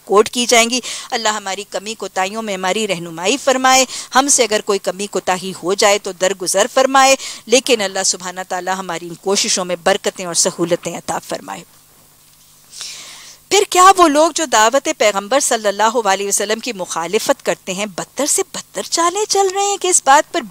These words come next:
बिल्कुल ही बेखौफ हो गए कि अल्लाह उनको ज़मीन में धंसा देगा या ऐसे गोशे से उन पर अजाब ले आएगा जिधर से उसको आने का इम्कान और गुमान और वहम भी ना हो। अचानक चलते फिरते उनको पकड़ेगा या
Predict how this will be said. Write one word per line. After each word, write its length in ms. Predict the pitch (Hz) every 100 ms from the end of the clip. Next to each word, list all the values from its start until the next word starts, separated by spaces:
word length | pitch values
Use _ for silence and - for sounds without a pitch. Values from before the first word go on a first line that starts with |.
| -
बिल्कुल 340 | 190 - 466
ही 120 | 587
बेखौफ 520 | 571 494 - 381 403 403
हो 100 | 370
गए 160 | 370 381 - - -
कि 60 | 330
अल्लाह 240 | 330 339 349
उनको 200 | 311 311
ज़मीन 340 | 277 285 320
में 160 | 330 311
धंसा 420 | 277 247 233 247
देगा 300 | 285 320 294
या 140 | 254 214 233
ऐसे 220 | 269 - 339
गोशे 320 | 302 302 330
से 140 | 320
उन 100 | 302
पर 180 | 285 294
अजाब 440 | 262 240 240 262 277
ले 120 | 277
आएगा 320 | 262 254 269 262 - -
जिधर 200 | 226 247 285
से 140 | 285
उसको 260 | 254 - 247 226
आने 240 | 214 240
का 140 | 262 247
इम्कान 520 | 202 - 196 240 254
और 140 | 202
गुमान 440 | 175 180 185 226 240
और 180 | 190 156
वहम 300 | 170 170 269
भी 140 | 302 285
ना 120 | 285
हो। 120 | 269 _ -
अचानक 540 | - - 330 339 330 -
चलते 320 | 302 269 302
फिरते 340 | - 269 - 294
उनको 240 | 269 285 -
पकड़ेगा 440 | 247 - 269 254
या 160 | 208